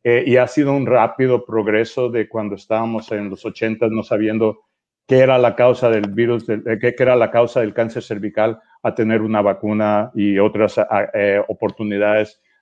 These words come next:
de manejo en otros de estos cánceres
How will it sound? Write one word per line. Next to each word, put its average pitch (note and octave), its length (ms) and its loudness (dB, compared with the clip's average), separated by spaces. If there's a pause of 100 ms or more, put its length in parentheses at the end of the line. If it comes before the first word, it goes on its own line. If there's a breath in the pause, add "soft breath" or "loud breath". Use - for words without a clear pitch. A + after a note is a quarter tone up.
(100)
de G#2+ 420 2
manejo A2 640 -4
en G#2+ 140 -4
otros G#2+ 240 -8
de G2 80 -8
estos - 260 -10
cánceres G2 640 -6